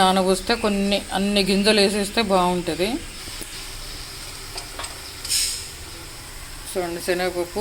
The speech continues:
ఒక్క గుప్పెడు వేసే నానబోసినవి. ఇవి కూడా కొద్దిగా పులుపులు నాని బాగుంటాయి.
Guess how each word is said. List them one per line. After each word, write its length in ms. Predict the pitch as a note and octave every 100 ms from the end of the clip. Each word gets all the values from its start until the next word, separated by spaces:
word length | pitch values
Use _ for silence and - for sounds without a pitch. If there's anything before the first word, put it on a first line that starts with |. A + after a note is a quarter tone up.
| G#3
ఒక్క 120 | - E3+
గుప్పెడు 320 | E3+ - F3 E3+
వేసే 200 | E3 E3+ E3
నానబోసినవి. 760 | D#3+ F3 E3 E3 E3 D#3 E3+ A#3+ F#4+ - - - - - - - - - F#3
ఇవి 200 | F#3+ F#3+
కూడా 140 | G3+ G#3+
కొద్దిగా 340 | F#3+ F3 F#3 F#3 F#3
పులుపులు 420 | G3 F#3+ G3+ F#3+ F#3
నాని 340 | F#3 G3 A#3 C4+ - - - - - -
బాగుంటాయి. 560 | F3+ F3+ F3 E3 D3+